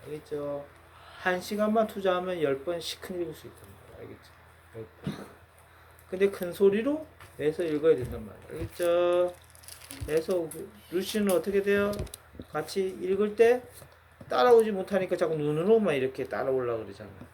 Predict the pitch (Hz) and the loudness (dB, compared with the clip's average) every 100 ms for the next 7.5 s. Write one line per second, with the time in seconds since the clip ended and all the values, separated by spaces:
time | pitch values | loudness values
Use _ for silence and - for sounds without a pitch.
0 | - 123 120 117 135 170 147 - - 120 | -16 -10 -6 -2 0 -2 -6 -8 -8 -2
1 | 123 117 107 110 107 110 127 - - - | 0 0 -2 -6 -8 -10 -10 -10 -8 -8
2 | - - - - - 160 175 202 233 262 | -8 -20 -20 -20 -12 -8 -2 0 0 -2
3 | - - - - - 185 190 - - 175 | -10 -20 -16 -14 -8 -4 -4 -6 -8 -2
4 | 214 208 190 180 190 180 170 180 180 - | 2 2 2 -2 0 2 6 6 4 -4
5 | - 180 - 208 190 156 151 131 127 113 | -2 0 2 2 4 4 2 0 -2 -2
6 | 98 - - - - - 175 165 180 165 | -6 -16 -20 -20 -14 -8 -8 -6 -6 0
7 | 175 175 214 220 269 | 2 6 6 6 2